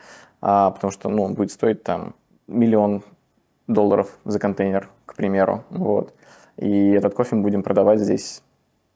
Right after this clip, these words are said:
всю жизнь. Ну, ладно, не всю жизнь, вот, но год или более. Ну, как бы, э, то есть нерелевантно, потому что за это время просто кофе, так как он живой продукт, он просто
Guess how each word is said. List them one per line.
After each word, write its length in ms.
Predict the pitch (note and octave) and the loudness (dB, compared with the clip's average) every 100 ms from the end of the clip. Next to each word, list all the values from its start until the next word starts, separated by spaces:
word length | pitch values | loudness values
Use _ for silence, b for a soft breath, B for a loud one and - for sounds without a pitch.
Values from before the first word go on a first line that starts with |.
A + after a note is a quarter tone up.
| _ | _
всю 220 | - - | -12 -8
жизнь. 340 | A2 G#2+ A2 A#2 | -2 -2 -2 -6
Ну, 260 | B2 B2 G#2+ | 0 2 4
ладно, 240 | G#2+ G#2 | 4 4
не 140 | G2+ A2 | 0 0
всю 160 | C3 | 0
жизнь, 300 | G#2+ G#2 G2+ - | 0 -2 -4 -2
вот, 320 | G#2 G2+ G#2 | 0 0 0
но 300 | A2 A2 - B B B B B B | 0 0 -4 B B B B B B
год 340 | A2 B2+ C3+ | 0 2 2
или 100 | A2+ | 2
более. 580 | G#2+ - A2 A#2 A#2 F#2 | 2 0 2 4 4 2
Ну, 200 | - C3+ | 2 0
как 160 | D3+ A#2+ | 2 2
бы, 260 | A2+ A2 - | 4 2 2
э, 360 | - A2 A2 G#2+ | 2 4 4 2
то 60 | - | 0
есть 240 | B2 B2 - | -2 -2 -2
нерелевантно, 840 | A#2+ B2+ B2+ A#2+ A#2+ B2 F#3 F3 | 0 2 4 4 4 4 2 0
потому 260 | A2 A2 A2 | -2 0 -2
что 140 | - | -2
за 120 | A2 | 2
это 180 | A2 G#2+ | 2 2
время 260 | A#2 D#3+ B2+ | 0 0 0
просто 300 | - - - | -4 -8 -2
кофе, 240 | D#3+ D#3+ | 0 2
так 160 | A2 - | 0 -2
как 160 | G#2+ | -2
он 80 | G#2 | -4
живой 180 | A2 A2 | 0 2
продукт, 420 | A#2 A2 E3 - | 2 2 0 -2
он 160 | - A#2+ | -4 0
просто 640 | A#2+ A#2 - G#2 G2 | 0 0 2 4 4